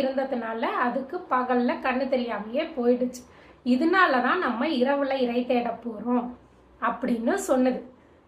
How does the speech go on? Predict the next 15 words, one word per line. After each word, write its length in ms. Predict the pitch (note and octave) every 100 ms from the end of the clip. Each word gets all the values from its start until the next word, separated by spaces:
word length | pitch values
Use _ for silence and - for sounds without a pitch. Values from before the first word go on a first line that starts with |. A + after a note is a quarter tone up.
| -
இத 320 | C#4+ D#4 D4
கேட்ட 600 | - - D#4 G4 A#4 A4
அந்த 320 | F4 C#4 B3+
ரெண்டு 420 | B3+ C4+ E4 F#4
ஆந்தை 600 | F4+ B3 C4+ F4 F4+ F#4
குஞ்சுகளுக்கும் 1080 | D4 B3 B3 A#3 A#3 A#3+ E4 C#4 A#3+ C#4+ F4+ - - _ _ -
ஒரு 160 | C#4+ C#4
விஷயம் 440 | C4+ E4+ F4+ E4+
புரிஞ்சுது. 460 | C#4+ C4 B3+ B3+ - - - _ - -
உடனே 500 | C#4+ E4+ E4+ G4+ F#4+
அதுங்க 220 | C#4 C4+
ரெண்டும் 240 | B3+ B3+
அம்மா 320 | E4+ C#4+ C4 D4+
கிட்ட 260 | C4 B3
சொன்னது. 420 | A#3+ A#3+ B3 B3